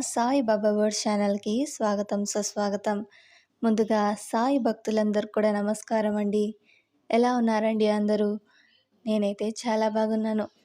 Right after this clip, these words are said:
మీరు కూడా సాయిబాబా గారి దివ్య ఆశీస్సులతో ఎప్పుడు సంతోషంగా, ఆనందంగా, ఆరోగ్యంగా ఉండాలని మనస్ఫూర్తిగా కోరుకుంటున్నాను. ఈరోజు గురువారం,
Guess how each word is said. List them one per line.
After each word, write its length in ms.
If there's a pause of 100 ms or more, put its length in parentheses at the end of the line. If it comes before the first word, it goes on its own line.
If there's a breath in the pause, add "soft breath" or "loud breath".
(120)
మీరు 200
కూడా 280 (200)
సాయిబాబా 600
గారి 400
దివ్య 380
ఆశీస్సులతో 680 (120)
ఎప్పుడు 260
సంతోషంగా, 800 (220)
ఆనందంగా, 680 (240)
ఆరోగ్యంగా 720
ఉండాలని 600
మనస్ఫూర్తిగా 920
కోరుకుంటున్నాను. 920 (300)
ఈరోజు 540 (180)
గురువారం, 640